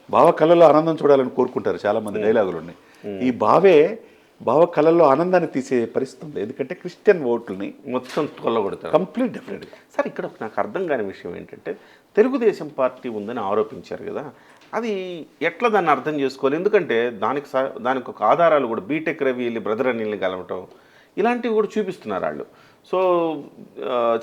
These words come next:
Speaker 2: చంద్రబాబు డీకే శివకుమార్ తోటి ఆ ఎయిర్‌పోర్ట్‌లో మాట్లాడడం, షర్మిల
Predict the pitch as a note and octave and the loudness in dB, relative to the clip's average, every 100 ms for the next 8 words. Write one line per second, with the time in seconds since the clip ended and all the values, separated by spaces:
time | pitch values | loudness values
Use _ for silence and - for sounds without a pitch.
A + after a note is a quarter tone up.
0 | D3 F3 F3 E3 C#3+ C3+ D#3 D#3 - C3 | 2 4 6 6 6 -2 -2 -2 0 0
1 | B2 A#2+ A2 A2+ A2 G#2+ G2 F2 - _ | 0 -4 -4 -4 -6 -4 -6 -6 -16 _
2 | G2+ B2 C3+ B2+ A#2 G#2 F#2+ F#2+ - F#2 | 2 6 6 2 -2 -2 -2 -2 0 -2
3 | E2+ F2+ F2 - _ _ _ _ _ _ | 0 -6 -6 -10 _ _ _ _ _ _
4 | - - - E3 G3 F#3+ D3 C3 | -20 -18 4 6 6 8 10 10